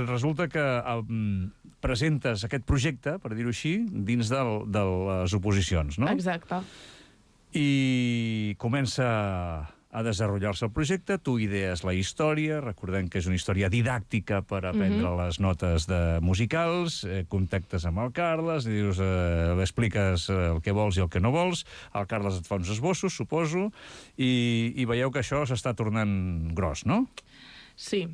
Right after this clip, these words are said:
Speaker 2: sí, sí, la veritat és que... Jo crec que en el moment en què va, em va ensenyar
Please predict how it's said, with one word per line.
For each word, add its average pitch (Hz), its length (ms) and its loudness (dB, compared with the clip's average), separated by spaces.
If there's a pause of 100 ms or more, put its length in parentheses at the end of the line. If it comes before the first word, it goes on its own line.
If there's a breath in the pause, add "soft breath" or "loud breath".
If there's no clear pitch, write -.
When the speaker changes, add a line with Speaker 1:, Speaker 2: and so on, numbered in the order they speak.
Speaker 2:
sí, - 180 -2
sí, 233 160 -2
la 220 120 2
veritat 226 360 0
és 302 140 -2
que... 214 320 0 (760)
Jo 285 140 2
crec 370 220 -2
que 302 100 -2 (160)
en 247 140 2
el 240 100 2
moment 254 260 4
en 359 120 -4
què 294 100 0
va, 247 180 0
em 240 140 2
va 247 60 2
ensenyar 247 540 0